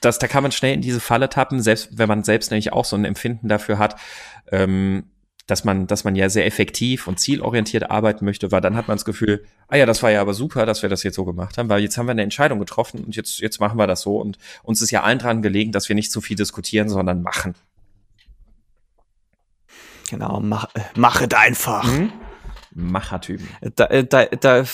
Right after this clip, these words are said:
Speaker 2: ich finde, da spielt auch so ein bisschen mit rein diese Aussage von wegen Meetings wären ja Zeitverschwendung.
Speaker 1: Mhm.
Speaker 2: Ähm, weil ich finde auch, ähnlich wie bei einem Meeting muss auch ein, sollte auch ein Konflikt,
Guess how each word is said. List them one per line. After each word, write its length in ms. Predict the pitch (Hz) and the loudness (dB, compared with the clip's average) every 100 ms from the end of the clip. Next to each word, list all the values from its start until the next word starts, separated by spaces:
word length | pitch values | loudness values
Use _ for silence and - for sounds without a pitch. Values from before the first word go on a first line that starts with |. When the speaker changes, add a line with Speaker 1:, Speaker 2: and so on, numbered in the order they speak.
| - | -10
Speaker 2:
ich 180 | - - | -8 -6
finde, 520 | - 156 190 196 185 | -2 2 2 2 2
da 420 | 180 147 135 131 127 | 2 4 4 2 0
spielt 580 | - - 127 185 196 | -6 -2 0 2 0
auch 240 | - 135 - | 2 2 0
so 140 | - | -4
ein 160 | 120 113 | -4 -2
bisschen 460 | 151 - - 202 | -2 -2 -2 0
mit 240 | 180 156 - | 0 -4 -4
rein 380 | 123 151 170 160 | -2 -2 -4 -6
diese 320 | 135 131 131 - | -6 -2 0 0
Aussage 640 | 120 - - 139 143 143 | 0 0 2 2 2 -2
von 280 | - 135 123 | -4 -8 -4
wegen 260 | 123 131 120 | -2 -2 -4
Meetings 460 | 135 - 135 - | -4 -4 -4 0
wären 140 | 104 120 | 0 0
ja 100 | 117 | -2
Zeitverschwendung. 880 | - 101 - 113 - - - 120 123 - | 0 -2 -2 -8 -6 -6 -6 -8 -10 -6
Speaker 1:
Mhm. 280 | 117 117 - - - - - _ | -2 0 -2 -10 -16 -18 -20 _
Speaker 2:
Ähm, 480 | 113 110 113 117 113 - | 2 4 4 0 -4 -2
weil 200 | 117 120 | 2 2
ich 140 | - | 0
finde 300 | 143 147 - | 0 0 2
auch, 300 | 113 156 - - | 4 4 2 -2
ähnlich 380 | 107 143 147 - | 2 2 0 -2
wie 60 | |
bei 100 | 127 | 2
einem 400 | 123 120 117 - _ _ | 2 2 0 -4 _ _
Meeting 600 | 117 123 147 - 170 160 - _ | -6 -6 -6 -2 -2 -2 -8 _
muss 220 | - 147 - | -8 -8 0
auch 220 | - - | -2 0
ein, 240 | - 110 | -4 -4
sollte 400 | - 117 120 - | -2 2 2 2
auch 100 | - | 0
ein 160 | 120 123 | 0 -2
Konflikt, 840 | - 117 - - 170 - - - | -2 -4 -4 -4 -4 -6 -10 -12